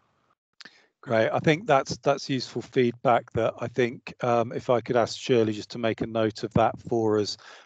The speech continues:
for processes as we go forward. Uh, I think it's also fair to say that, um, uh, uh, for the non-executives as well, actually, um,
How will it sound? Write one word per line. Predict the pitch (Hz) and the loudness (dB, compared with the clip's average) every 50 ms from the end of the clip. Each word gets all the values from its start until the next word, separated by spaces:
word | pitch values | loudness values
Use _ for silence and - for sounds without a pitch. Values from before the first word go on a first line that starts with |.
| _ - | _ -4
for | 135 117 | -4 -4
processes | - - 131 120 117 110 - - 120 104 - - 113 110 101 90 - - - - - _ - | 0 4 4 6 6 4 2 0 0 -2 -2 -4 -4 -4 -4 -6 -10 -14 -20 -20 -20 _ -4
as | 120 117 113 - | -2 -2 -2 -2
we | 123 113 | -4 -2
go | 104 117 113 110 | 2 2 2 2
forward. | 98 - - 127 120 117 110 104 101 101 95 - - - - - _ | 0 2 2 4 4 6 6 4 4 2 -2 -6 -12 -20 -20 -12 _
Uh, | - 123 131 - | 2 2 2 2
I | 131 | 2
think | - 160 156 135 - | 4 4 4 2 2
it's | 135 - | 0 2
also | 147 143 131 - - 135 123 | 4 4 4 4 4 2 2
fair | - - 143 131 123 | 2 2 4 4 4
to | 110 - 135 | 2 0 -6
say | - - 139 123 120 123 | -4 0 2 2 4 2
that, | 110 110 120 123 - - - - - | 2 2 0 -2 -2 -4 -10 -10 -6
um, | 127 120 120 117 117 117 113 - - - - - _ _ | -4 -2 0 0 0 -2 -4 -10 -20 -20 -20 -20 _ _
uh, | - 127 120 123 127 123 _ - | -2 0 0 0 0 -2 _ -6
uh, | 131 131 135 - _ _ _ _ - - - _ 254 190 - - | -6 -6 -6 -6 _ _ _ _ -20 -20 -20 _ -20 -8 -8 -8
for | - - 147 135 135 131 127 127 127 123 131 - _ _ _ _ _ _ _ - | -2 2 4 4 4 4 4 2 2 0 0 -2 _ _ _ _ _ _ _ -2
the | 131 123 | 0 2
non-executives | 127 127 127 131 127 - - 139 131 131 - - 151 - - 113 107 - - - | 2 2 2 2 0 2 4 2 2 2 0 -6 -6 -2 0 0 0 -2 -2 -4
as | 120 101 - 117 | -4 -4 0 2
well, | 127 123 117 110 104 101 98 110 - - | 4 4 6 4 2 2 0 -4 -4 -2
actually, | 127 127 - - - - - 127 117 113 110 107 107 104 - - - - _ _ | -2 -2 -2 -4 -6 -6 -2 -2 0 0 0 -2 -4 -6 -10 -18 -20 -20 _ _
um, | 120 117 117 117 - | -2 0 0 -2 -2